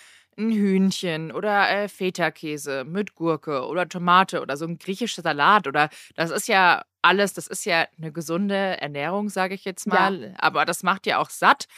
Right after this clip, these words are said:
Speaker 1: und da hast ja
Speaker 2: Mhm.
Speaker 1: alles, das du drin brauchst. Ähm, aber gab's das dann auch nicht? Also auch gesunde Fette. Du, der Körper braucht ja auch gesunde Fette.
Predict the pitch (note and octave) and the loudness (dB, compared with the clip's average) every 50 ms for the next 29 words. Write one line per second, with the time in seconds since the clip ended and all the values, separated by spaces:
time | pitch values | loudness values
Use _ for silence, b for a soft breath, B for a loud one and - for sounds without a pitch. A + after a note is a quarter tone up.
0 | b b b - F#3 F3+ F#3 G3 G#3+ G#3 A3 - - D#3 F#3 A#3 B3 A#3 - G3 | b b b -2 2 4 4 4 4 4 4 4 6 4 4 4 2 2 2 -2
1 | F#3 F#3 - G#3+ F#3 - - F#3 F3+ E3 D3 C#3+ C#3+ F#3 F#3 D3+ C#3 E3 G#3+ - | -2 -2 -2 -6 -8 -4 -4 -2 -2 -2 -6 -4 0 2 2 2 2 0 -4 -6
2 | - - - b b b b b b b b _ - F3 F3 F3 F3 F3 F3 E3 | -10 -14 -14 b b b b b b b b _ 0 2 4 4 4 2 -2 -4
3 | - _ _ _ _ _ E3 D#3+ F3 E3+ - - E3 E3+ E3+ - - - C4+ C4 | -8 _ _ _ _ _ 0 0 2 0 2 4 4 4 4 2 -2 -4 -4 -4
4 | - - - F#3+ F3 D#3 D3 - - _ - C#3+ D3 - - _ _ E3 G3+ F4 | -4 -4 -2 -2 -2 -2 -6 -10 -10 _ -2 -2 -2 -2 -6 _ _ -6 -6 -6
5 | - - - - F#3+ F3 F#3 C3 F#3 - - G#3 - F#3+ G3+ A#3+ C4+ C4+ - - | -6 -10 -4 -4 -2 0 4 4 2 2 2 -2 0 0 0 0 0 -2 0 -2
6 | D#3+ D#3 - D3+ A#2 - - - - B2+ C#3 - C4+ C4+ - G3+ G3+ A3 F#3 F3 | -2 -2 -2 -4 -6 -6 -10 -10 -10 -6 -2 -2 -2 2 2 2 2 4 4 4
7 | F#3+ A3 G#3 - E3 C#3+ E3 - - F3 D#3+ E3 D#3+ D#3 D3 - - B2 - - | 4 4 4 2 0 0 0 0 -4 -4 -4 -4 -4 -4 -6 -8 -8 -10 -10 -10
8 | - - | -14 -16